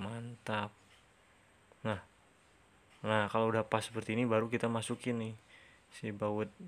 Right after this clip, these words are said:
penguncinya. Oke, kalau nggak pas bisa dilurusin dulu pakai obeng setting ya. Nah, seperti inilah ya. Sorry, ini kameranya goyang-goyang. <laughs>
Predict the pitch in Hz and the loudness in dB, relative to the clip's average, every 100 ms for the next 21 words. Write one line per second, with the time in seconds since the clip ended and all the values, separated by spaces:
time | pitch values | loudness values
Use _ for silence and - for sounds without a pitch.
0 | 156 113 107 107 104 110 107 101 - _ | -10 -6 -6 -4 -4 -2 -4 -6 -14 _
1 | _ _ - _ _ _ _ _ _ - | _ _ -20 _ _ _ _ _ _ -4
2 | 120 143 - - _ - - - - - | -2 -2 -8 -20 _ -20 -20 -20 -20 -20
3 | - 107 107 101 - 123 - 117 - 117 | -6 -2 -2 -4 0 0 2 -4 0 0
4 | 113 120 139 - - _ _ _ - _ | 0 0 -2 -6 -20 _ _ _ -20 _
5 | - - 117 113 107 117 110 120 120 107 | -20 -6 -2 -2 0 0 0 0 2 0
6 | - 123 113 107 120 131 135 - - 110 | 0 0 0 2 2 2 -4 -10 -2 -2
7 | 107 123 110 104 101 110 - _ - _ | 0 -2 -2 -2 -4 -6 -14 _ -20 _
8 | _ _ - - - 107 101 101 104 - | _ _ -20 -20 -8 -4 -2 -4 -6 -6
9 | 104 107 104 104 98 101 107 107 - _ | -4 -2 -2 -2 -4 -6 -6 -6 -8 _
10 | - - - - - 113 120 120 117 113 | -20 -20 -20 -16 -2 0 2 2 0 0
11 | 117 110 110 107 110 117 110 110 107 107 | 0 2 2 2 2 2 4 4 4 2
12 | 110 107 117 101 - - - | 2 2 0 -4 -10 -10 -6